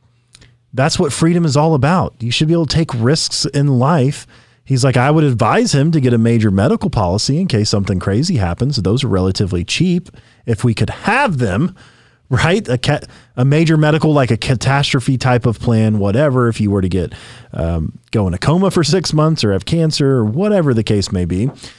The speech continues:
Um, but if you're relatively healthy with a low risk, um, even with covid,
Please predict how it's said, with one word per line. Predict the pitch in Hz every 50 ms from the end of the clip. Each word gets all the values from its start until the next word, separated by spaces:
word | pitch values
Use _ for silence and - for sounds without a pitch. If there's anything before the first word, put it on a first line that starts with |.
| _ _ _ _
Um, | - 131 127 123 120 117 110 - - _ _ _ _ _ _ _ _ _ _ - -
but | 117 110 147 156 -
if | 156 151 -
you're | 170 160 139
relatively | 131 160 196 208 180 - 185 156 156 131
healthy | 107 101 - 123 - - 131 120
with | 123 123 110 110
a | 107
low | 98 101 113 127 135
risk, | 113 101 101 120 131 117 113 - - - - - - - - _ _ _ _ -
um, | - 110 107 107 -
even | 143 156 175 196 185
with | 180 180 -
covid, | - - - 170 202 202 165 151 156 175 170